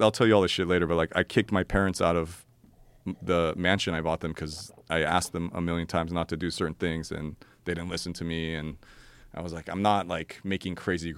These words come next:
requests. It's just, like, I've learned what a boundary is, and please don't cross it," and they did. So this is, this is my real life, right? My real life is, like,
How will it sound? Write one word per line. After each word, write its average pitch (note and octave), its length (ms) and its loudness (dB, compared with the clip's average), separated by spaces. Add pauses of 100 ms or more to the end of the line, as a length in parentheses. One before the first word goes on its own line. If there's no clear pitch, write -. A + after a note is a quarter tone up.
(140)
requests. E2 540 0
It's C#2 100 -12
just, - 180 -12
like, D#2 200 -4
I've E2 180 -6
learned F2 340 -4
what E2+ 140 -2
a E2 40 -4
boundary E2 500 -4
is, D#2+ 160 -6
and D#2+ 160 -8
please E2 220 -4
don't E2 160 -6
cross D#2 300 -2
it," E2 240 -2
and D#2 100 -8
they D#2+ 100 -6
did. F2 320 -2
So E2 260 -6 (720)
this F#2 240 2
is, C#3 160 2 (200)
this C3+ 180 6
is C#3 100 2
my B2 120 6
real G2 260 4
life, C#2 300 -4
right? F#2+ 320 4
My F#2+ 80 2
real A2 260 8
life A#2 300 8
is, F#2 320 0 (1000)
like, E2 320 -8